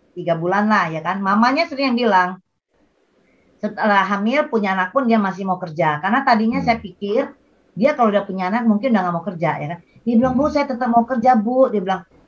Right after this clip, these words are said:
Speaker 1: "Oh ya udah kalau gitu kita pikirin nanti gimana caranya." Ya udah, libur dulu deh tiga bulan dong ya kan. Rumahnya nggak
Speaker 2: Hmm.
Speaker 1: jauh dari saya.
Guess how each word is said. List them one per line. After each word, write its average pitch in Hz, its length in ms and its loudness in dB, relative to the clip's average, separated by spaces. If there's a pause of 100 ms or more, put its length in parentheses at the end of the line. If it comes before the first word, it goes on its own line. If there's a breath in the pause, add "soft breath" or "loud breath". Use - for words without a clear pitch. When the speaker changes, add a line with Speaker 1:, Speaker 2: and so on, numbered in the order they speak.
Speaker 1:
"Oh 233 80 2
ya 233 160 6
udah 214 320 4
kalau 202 160 -2
gitu 202 160 -8
kita 233 240 -6
pikirin 226 320 -2
nanti 214 160 -4
gimana 190 240 -4
caranya." 185 400 0
Ya 180 160 -2
udah, 214 320 2 (240)
libur 220 240 2
dulu 233 240 -2
deh 285 160 0
tiga 202 160 -4
bulan 220 400 0
dong 220 240 0
ya 208 160 -6
kan. 214 160 -6
Rumahnya 320 320 -2
nggak 302 100 2
Speaker 2:
Hmm. 220 60 2
Speaker 1:
jauh 240 160 2
dari 208 80 -2
saya. 175 300 -2